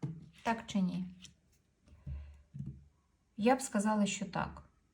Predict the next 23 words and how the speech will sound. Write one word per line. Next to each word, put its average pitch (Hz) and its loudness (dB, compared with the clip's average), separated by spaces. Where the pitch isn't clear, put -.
Хоча 226 6
це 226 0
карта 202 6
повішений, 214 4
е, 202 4
якщо 226 2
тут 240 0
ви 233 4
загадували 220 4
якийсь 254 0
термін, 320 6
неможливо 247 6
трошечки 240 2
або 202 6
в 214 2
інший 208 4
термін, 240 6
або 202 4
якось 202 2
трошки 196 -4
ситуація 190 4
затягнеться, 214 4
або 208 2